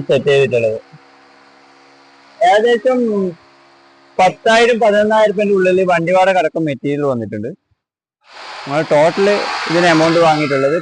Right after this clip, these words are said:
പതിനെട്ടായിരം രൂപയാണ്. റണ്ണിങ് ഫീറ്റ് വരുന്നത് പതിനെട്ട്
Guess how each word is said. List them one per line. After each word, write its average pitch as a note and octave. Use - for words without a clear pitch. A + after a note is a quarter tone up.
പതിനെട്ടായിരം D3
രൂപയാണ്. A2+
റണ്ണിങ് G3+
ഫീറ്റ് G#3+
വരുന്നത് F#3
പതിനെട്ട് E3+